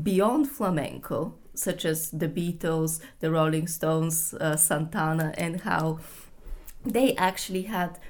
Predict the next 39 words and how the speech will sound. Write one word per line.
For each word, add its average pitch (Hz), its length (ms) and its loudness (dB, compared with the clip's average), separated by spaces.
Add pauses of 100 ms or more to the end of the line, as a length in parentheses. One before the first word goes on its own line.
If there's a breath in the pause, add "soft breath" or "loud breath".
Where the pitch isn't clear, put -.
a 202 80 4
little 262 320 2
bit 220 160 4
of 208 160 -2
connection, 190 800 -2 (320 loud breath)
uh, 165 60 0
with 165 160 0
the 165 140 2
genre 160 400 2
as 143 160 -4
well. 156 180 4
So 185 240 0
if 220 240 -4
you 226 100 -4
would 220 220 -2
like 349 240 0
to, 311 120 0
if 277 40 0
you 269 80 -8
feel 311 200 2
so 277 260 0
inclined, 208 580 0 (300 loud breath)
look 208 320 4
back, 190 320 2
listen. 185 520 -2
It 190 140 -4
was 185 220 -4
really 190 280 2
fun 175 380 -2
making 165 480 -4
every 175 300 2
single 156 420 -2
episode - 640 -6
as - 220 -10
well. - 260 -12 (920 loud breath)
Today, 277 600 6
we're 240 300 4
going 240 380 0
to 220 420 0